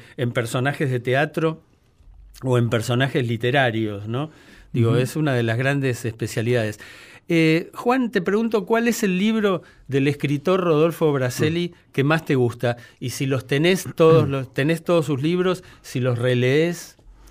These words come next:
Speaker 3: Mira, tengo todos sus libros.
Speaker 1: ¿Te
Speaker 3: Sin
Speaker 1: los
Speaker 3: em-
Speaker 1: autografió?
Speaker 3: <laughs> No, sin embargo, eh, ahora te voy a responder cuál es el que, el, el más significativo para mí. Eh,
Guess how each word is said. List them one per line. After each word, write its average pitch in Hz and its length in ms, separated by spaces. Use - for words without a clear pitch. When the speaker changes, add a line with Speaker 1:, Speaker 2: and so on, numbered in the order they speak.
Speaker 3:
Mira, 123 260
tengo 131 300
todos 135 280
sus 110 180
libros. 139 580
Speaker 1:
¿Te - 120
Speaker 3:
Sin 110 80
Speaker 1:
los 117 80
Speaker 3:
em- 120 60
Speaker 1:
autografió? 117 680
Speaker 3:
<laughs> - 380
No, 135 260
sin 123 240
embargo, 127 1040
eh, 104 140
ahora 107 180
te 104 80
voy 104 60
a - 20
responder 101 400
cuál 101 160
es 98 140
el 98 100
que, 98 220
el, 95 280
el 95 340
más 104 180
significativo 101 760
para 98 220
mí. 98 180
Eh, 95 720